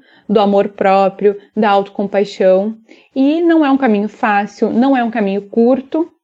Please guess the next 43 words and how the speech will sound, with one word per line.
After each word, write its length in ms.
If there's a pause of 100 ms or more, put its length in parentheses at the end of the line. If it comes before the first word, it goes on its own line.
(160)
A 100
caminhada 480
é 20
bem 260
longa, 440
por 160
sinal, 360
e 80
ele 200
nunca 260
tem 260
fim 340
também, 420
né? 180
Não 220
vai 160
ter 100
um 80
momento 540
em 40
que 100
a 40
gente 220
vai 160
se 120
amar 380
completamente. 920 (420)
Mas 240
a 80
gente 320
tem 180
que 260
ir 40
dando 260
pequenos 520
passos 720 (600)
pra 200
gente 260
conseguir 760 (240)
tratar 580
o 60
nosso 320
corpo 640